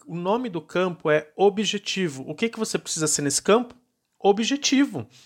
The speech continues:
Então, se você é da área de marketing, qual que é o seu objetivo profissional? Marketing,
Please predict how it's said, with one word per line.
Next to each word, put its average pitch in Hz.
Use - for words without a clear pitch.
Então, 165
se 208
você 202
é 220
da 214
área 165
de 127
marketing, 135
qual 208
que 226
é 226
o -
seu -
objetivo 160
profissional? 139
Marketing, 170